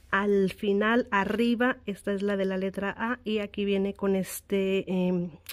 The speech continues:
il-, con una ilustración de cómo va el árbol, cómo se arman las secciones y aparte también trae un instructivo que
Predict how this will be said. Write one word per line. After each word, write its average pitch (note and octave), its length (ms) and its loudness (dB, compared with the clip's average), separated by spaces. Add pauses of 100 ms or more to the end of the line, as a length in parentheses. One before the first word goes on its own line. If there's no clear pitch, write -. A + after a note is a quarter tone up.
il-, G3 280 -4 (380)
con G#3+ 280 4
una G#3+ 360 2
ilustración G3+ 1040 0
de G#3+ 160 0
cómo G3 500 -2
va F#3+ 340 -2 (120)
el F#3 220 -2
árbol, G#3 420 -2
cómo G3 320 -6
se G3 340 -6
arman G3+ 580 -2
las F#3+ 220 -4
secciones B3 920 2 (460)
y C4+ 100 4
aparte A3+ 400 0
también G3 360 2
trae G3+ 360 0
un G3 320 0
instructivo G3 1080 -2
que F3+ 260 -6